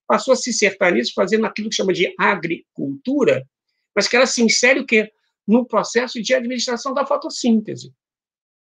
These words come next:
né? Com a agricultura e com a pecuária, né? Mas ela vive de quê? Do sol nosso de cada dia. Ela vive da fotossíntese, né? E vive, obviamente, com essa fotossíntese, a coisa que se distribui no, de maneira extensa no,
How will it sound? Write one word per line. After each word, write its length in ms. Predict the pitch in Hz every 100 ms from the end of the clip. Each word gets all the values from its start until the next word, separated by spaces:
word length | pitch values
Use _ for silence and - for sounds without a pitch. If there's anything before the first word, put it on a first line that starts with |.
| _ _ _ _ _ _ -
né? 200 | 110 107
Com 160 | -
a 60 | 120
agricultura 520 | 135 165 214 202 208
e 40 |
com 100 | 277
a 40 | 311
pecuária, 680 | 320 381 403 208 160 - - _ _ _ _
né? 280 | - 214 214 _ _
Mas 140 | 269 247
ela 160 | 269
vive 260 | 226 277 349
de 100 | 262
quê? 220 | - 185
Do 100 | 180
sol 280 | 226 269 285
nosso 260 | 247 247 294
de 80 | 285
cada 240 | 262 359
dia. 420 | 285 269 226 123 - _ _ _ _ _ _ _ _ _ _ _ _ _ -
Ela 160 | 180 202
vive 240 | 262 339
da 120 | 233
fotossíntese, 1040 | - 165 156 127 - 113 - - - - _ _ _ _ _ _ _ -
né? 140 | 175
E 80 | 202
vive, 340 | 143 170 196
obviamente, 380 | 285 381 311 262
com 120 | 370
essa 220 | 214 -
fotossíntese, 520 | - 175 170 - 160 151
a 60 |
coisa 300 | - 131 143 - _ _
que 80 | -
se 100 | 175
distribui 640 | 170 139 156 147 143 233
no, 260 | 175 - - _ _
de 80 | 165
maneira 300 | - 143 123
extensa 580 | - - 160 - - 151
no, 200 | 139